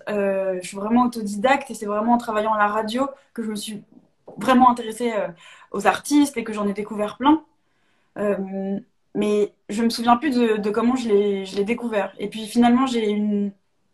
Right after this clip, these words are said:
bah, un amour pour lui, euh, terrible. Et il y a quelques années, je suis allée à Ostende pour, euh, enfin, je suis allée plusieurs fois à Ostende et, et j'ai écrit sur lui. J'ai, je me suis baladée dans la ville, dans ce qu'il avait représenté. Euh, j'ai, j'ai consulté les catalogues. Je me suis rendu compte qu'il y avait plus de livres contemporains,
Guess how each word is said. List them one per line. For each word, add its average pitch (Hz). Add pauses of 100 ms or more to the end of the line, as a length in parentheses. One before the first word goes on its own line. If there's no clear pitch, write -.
(200)
bah, 202
un 190
amour 233
pour 226
lui, 240
euh, 190
terrible. 226
Et 190 (280)
il 208
y 202
a -
quelques 208
années, 226
je 240
suis 233
allée 196
à 190
Ostende 240 (340)
pour, 196
euh, 185 (140)
enfin, 196
je 185
suis 208
allée 196
plusieurs 220
fois 226
à 208
Ostende 240
et, 185 (280)
et 202
j'ai 202
écrit 208
sur 208
lui. 262
J'ai, 208 (140)
je -
me 220
suis 214
baladée 220
dans 214
la 208
ville, 262
dans 226
ce -
qu'il 226
avait 208
représenté. 214 (440)
Euh, 190
j'ai, 190
j'ai 196
consulté 214
les 208
catalogues. 226
Je 240
me 233
suis -
rendu 220
compte 269
qu'il 233
y 208
avait 208
plus 285
de 262
livres 262
contemporains, 240